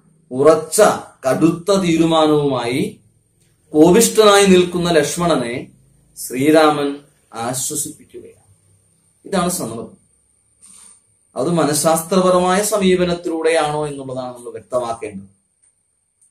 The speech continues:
അപ്പോ അതിൽ ഒന്നാമത്തെ കാര്യം, വളരെ സ്നേഹത്തോടെയും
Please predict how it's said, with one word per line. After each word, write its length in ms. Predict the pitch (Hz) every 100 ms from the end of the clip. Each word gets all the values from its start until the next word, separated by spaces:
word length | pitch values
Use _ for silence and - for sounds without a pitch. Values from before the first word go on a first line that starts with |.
| _ _ _ _ _ _ _
അപ്പോ 260 | 123 147 156
അതിൽ 120 | 160
ഒന്നാമത്തെ 480 | 151 156 185 208 214
കാര്യം, 600 | 175 135 110 113 - - _ _ _ _ _ _ _
വളരെ 240 | 127 151 208
സ്നേഹത്തോടെയും 1200 | - 170 180 208 - 202 196 190 185 190 190